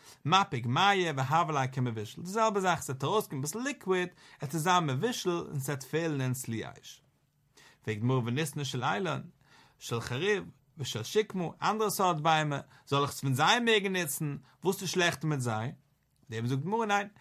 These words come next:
היידע דער איז ביי כתירה, ווי באלד דו נוצן דעם, אז איך זיי גייט ארויף און אראפ, ער דער מענטש דאך אראפ נעמען פון דארטן, און ווי זאל מאפיק מאיה דאך ארויסקומען וואסער, און וועגן דעם ווארט אבער דאסזעלבע פראבלעם, עס איז זאמע ווישל, און עס האט נישט דא אן צלי.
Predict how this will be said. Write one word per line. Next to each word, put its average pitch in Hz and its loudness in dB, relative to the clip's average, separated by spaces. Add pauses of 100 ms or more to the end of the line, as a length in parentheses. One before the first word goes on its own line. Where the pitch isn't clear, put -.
(300)
היידע 185 6
דער 147 -2
איז 202 0
ביי 160 2
כתירה, 175 -4 (300)
ווי 127 0
באלד 185 8
דו 165 2
נוצן 151 2
דעם, 127 -2
אז 127 -6
איך 131 -4
זיי 127 -4
גייט 175 2
ארויף 165 -2
און 151 -2
אראפ, 120 -2 (240)
ער 127 -4
דער 170 2
מענטש 196 0
דאך 151 -4
אראפ 139 0
נעמען 117 0
פון 117 -4
דארטן, 104 -6 (480)
און 127 -2
ווי 131 4
זאל 175 4
מאפיק 196 6
מאיה 175 6
דאך 139 -6
ארויסקומען 151 0
וואסער, 113 -6 (420)
און 139 -4
וועגן 165 0
דעם 247 6
ווארט 254 8
אבער 175 0
דאסזעלבע 190 4
פראבלעם, 214 2
עס 139 -4
איז 180 -4
זאמע 208 4
ווישל, 214 0
און 190 0
עס 180 0
האט 190 -2
נישט 190 -2
דא 208 2
אן 170 -4
צלי. 180 -4